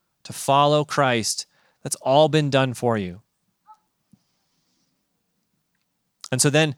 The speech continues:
we get the opportunity to say, "Yeah, I'm one of those. I'm, I'm a follower of Christ. I believe the gospel." And then what does Jesus do? Jesus says, "Okay, here's,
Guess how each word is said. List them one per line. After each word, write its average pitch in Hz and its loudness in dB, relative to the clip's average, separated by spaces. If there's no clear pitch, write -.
we 156 2
get 185 4
the 170 2
opportunity 147 0
to 127 -4
say, 139 0
"Yeah, 127 2
I'm 165 4
one 170 4
of 127 4
those. 120 2
I'm, 151 2
I'm 160 2
a 170 4
follower 123 2
of - -8
Christ. 110 -4
I 139 2
believe 147 2
the 120 -6
gospel." 107 -4
And 147 4
then 175 4
what 180 6
does 147 2
Jesus 147 2
do? 110 -2
Jesus 131 0
says, 123 2
"Okay, 185 2
here's, 208 2